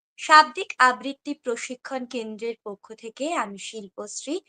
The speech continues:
শাব্দিকের কর্ণধার এবং আমার সঙ্গে রয়েছে আমার ছাত্রছাত্রীরা। আজকে শাব্দিকের নজরুল জয়ন্তী উৎসবের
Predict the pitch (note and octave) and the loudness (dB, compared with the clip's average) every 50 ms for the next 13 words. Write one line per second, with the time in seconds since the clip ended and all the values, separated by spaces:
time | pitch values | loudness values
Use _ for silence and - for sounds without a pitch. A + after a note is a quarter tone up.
0 | _ _ - - - C#4+ C#4 C4 - - D4 D4 - D4+ D4 - - A3 G3+ G3+ | _ _ -12 -2 2 4 4 4 2 -4 -6 -4 -4 -6 -6 -2 -2 -2 -2 -2
1 | G3+ G3+ G#3 G3 - A#3 B3 A3 F#4 C#4+ A3 A#3+ A#3 A3+ A3 G#3+ G#3+ G#3+ G#3 G#3 | -4 -10 -12 -10 -4 -4 -2 -2 -2 -4 -6 -6 -6 -4 -4 -4 -4 -4 -8 -10
2 | - - B3 A3+ A3+ A3+ G#3+ A3+ G#3+ F#3+ G3 G3 F#3+ - - - - C#4 F#4 - | -10 -6 -6 -6 -6 -6 -8 -10 -10 -8 -8 -10 -10 -8 -8 -6 -4 -4 -4 -4
3 | _ _ _ _ _ _ _ _ - A3+ A#3+ A#3+ A#3 A#3 - - - C4+ C4 C4 | _ _ _ _ _ _ _ _ -6 -6 -4 -4 -4 -4 -6 -8 -4 -4 -6 -4
4 | - C#4 C4+ C4 - A#3+ G3 - - - G#3+ G3 G3 G3 - _ _ _ _ _ | -4 -8 -6 -6 -4 -6 -6 -8 -8 -12 -8 -6 -6 -6 -6 _ _ _ _ _
5 | _ _ _ _ _ _ _ _ _ _ _ - A3+ A#3+ A#3+ A#3 - - - - | _ _ _ _ _ _ _ _ _ _ _ 4 6 6 6 6 0 -8 -6 -4
6 | E4+ A4 D5+ - _ _ _ - - - C#4+ C4+ B3+ - - C#4+ C#4+ - - D4 | -6 -6 -6 -6 _ _ _ -10 -2 4 4 4 4 4 -2 -6 -6 -4 -2 -4
7 | C#4+ C4+ C4+ B3 B3 C4 C4 B3+ B3+ - C4 E4+ F#4 F#4 D#4 B3+ D4 C4 A#3+ A3+ | -4 -4 -6 -4 -2 0 0 0 -2 -4 -4 -4 -4 -4 -2 -2 0 0 -2 -4
8 | A3+ A3 - B3 A#3 - - A3 - - - - - G#3 G3+ _ _ - A#3 D4 | -8 -14 -16 -16 -16 -12 -14 -14 -14 -12 -14 -10 -10 -10 -10 _ _ -4 -4 -4